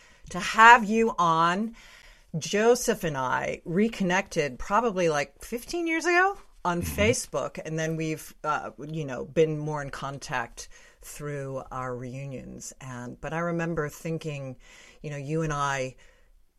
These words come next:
Speaker 1: seeing our posts on Facebook and seeing that we had taken these somewhat similar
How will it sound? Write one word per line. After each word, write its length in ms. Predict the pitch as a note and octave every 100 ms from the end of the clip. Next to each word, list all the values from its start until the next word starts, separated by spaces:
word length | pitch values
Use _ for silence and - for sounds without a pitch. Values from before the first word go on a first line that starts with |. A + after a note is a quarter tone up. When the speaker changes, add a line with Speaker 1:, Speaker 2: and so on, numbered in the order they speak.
| - - F3 D#3+ -
Speaker 1:
seeing 580 | - - - C4+ A3 D#3
our 140 | C3+
posts 580 | - E3 D#3 - - -
on 160 | B2 A#2+
Facebook 720 | - G#3 A3+ - B2+ - -
and 160 | B2+
seeing 460 | - - F3 F3 E3
that 180 | D3 -
we 220 | D3+ F3
had 280 | E3+ E3 D3
taken 560 | - E3+ E3 E3+ D3
these 580 | C3 C3 C3 B2+ - - - _ _ _ _ - _
somewhat 420 | - D#4 C#4+ C4
similar 840 | - - C4 C4+ G3 E3+ E3 E3